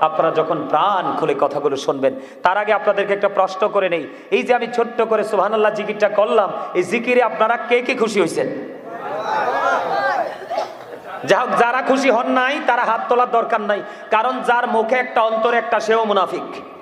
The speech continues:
হাত নামান। এখন আপনি খুশি হন নাই কিন্তু সবার তালে হাত তুলছেন, তাইলে এই হাত তোলার কোনো দরকার? মুনাফিক অত্যন্ত ভয়ঙ্কর, বেঈমান কাফের চেয়েও খারাপ।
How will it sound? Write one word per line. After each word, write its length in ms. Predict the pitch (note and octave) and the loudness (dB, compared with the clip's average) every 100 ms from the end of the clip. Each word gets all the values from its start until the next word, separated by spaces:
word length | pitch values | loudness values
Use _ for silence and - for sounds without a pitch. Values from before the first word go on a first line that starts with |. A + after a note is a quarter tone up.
| - - - - F#3+ | -16 -14 -12 0 2
হাত 100 | - | 4
নামান। 220 | G#3 G3 - - - - - - - - | 2 2 0 -4 -6 -8 -10 -12 -6 0
এখন 200 | A#3+ A#3 | 2 4
আপনি 300 | A#3 - C4 | 2 2 2
খুশি 260 | C4+ C4 | 2 4
হন 200 | A3 B3+ | 4 4
নাই 160 | B3+ A#3+ | 0 0
কিন্তু 260 | A#3+ A#3 | 0 0
সবার 260 | A3+ A3+ A#3+ A#3 | 2 2 2 2
তালে 160 | A#3+ | 0
হাত 180 | A3 A3 - | 2 -2 0
তুলছেন, 360 | A#3 A3+ A3+ G3+ | -2 0 -2 2
তাইলে 200 | A3 A#3+ | 2 2
এই 120 | G#3+ | 2
হাত 140 | G#3+ - | 2 0
তোলার 220 | A3+ A3+ | 0 0
কোনো 180 | A#3+ A#3 | 0 2
দরকার? 420 | G#3+ G3+ A3 C#4 - - - - - - - D#3+ | 0 2 2 2 -2 -12 -8 -6 -2 -2 0 2
মুনাফিক 460 | A3+ B3 A#3+ C#4 C#4 - - - | 4 4 2 0 -2 -10 -2 0
অত্যন্ত 420 | - B2+ F3 B3 | 2 2 2 2
ভয়ঙ্কর, 540 | F#3 A3+ A#3+ A#3 A3+ | 4 2 2 2 2
বেঈমান 380 | A3 A#3 A#3+ A3+ | 2 0 0 0
কাফের 240 | A3+ A#3 A#3 | 0 0 0
চেয়েও 140 | A#3+ | 2
খারাপ। 280 | A3+ G#3 F#3 | 2 2 0